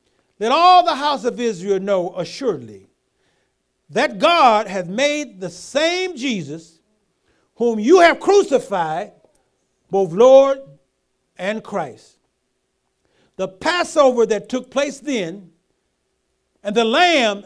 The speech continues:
that was slain then, that your forefathers partook of, the one you crucified and hung on the cross, is the lamb that is slain for you.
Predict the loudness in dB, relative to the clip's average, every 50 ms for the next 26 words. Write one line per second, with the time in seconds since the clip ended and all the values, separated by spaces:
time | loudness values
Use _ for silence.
0 | -12 -4 -2 -2 -2 -2 -4 -6 -6 -6 -2 -2 -2 -2 -2 -6 -8 -8 -8 -10
1 | -10 -10 -14 -18 -20 -20 _ _ _ _ _ _ _ _ _ _ _ _ _ _
2 | _ _ -4 -4 -4 0 2 0 0 0 0 0 2 2 2 2 0 0 2 2
3 | 2 2 0 0 2 2 2 2 0 2 0 0 0 0 -2 -4 -2 -2 -6 -10
4 | -14 _ _ _ _ _ _ _ _ _ _ _ _ _ _ _ _ -10 -8 -2
5 | 2 4 4 4 2 2 -2 -2 -2 2 6 8 8 8 8 2 -8 -4 -2 -2
6 | 0 2 2 0 0 0 -2 -2 -2 -4 -6 -6 -8 -10 -8 -6 -4 -4 -4 -6
7 | -10 -14 -20 _ _ _ _ _ _ _ _ _ -6 -6 -2 0 0 0 0 0
8 | 2 4 4 4 2 2 0 0 0 0 -2 -6 -8 -6 -6 -4 -4 -6 -8 -10
9 | -12 -14 _ _ _ _ _ -6 -2 -2 -2 0 -2 -4 -4 -6 -8 -14